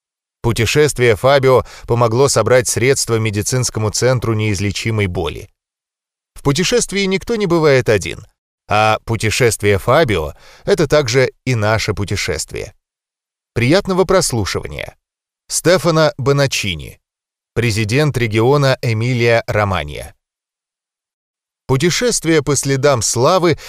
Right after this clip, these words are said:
в поддержку исследований и лечения хронического болевого синдрома. В солнечный день над площадью Сальсомаджоре Терме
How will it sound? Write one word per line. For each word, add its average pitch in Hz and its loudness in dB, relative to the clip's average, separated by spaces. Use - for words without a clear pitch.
в - -20
поддержку 127 2
исследований 143 0
и 131 -6
лечения 151 0
хронического 117 -2
болевого 101 0
синдрома. 85 -4
В - -6
солнечный 147 0
день 147 0
над 120 0
площадью 127 0
Сальсомаджоре 120 2
Терме 151 2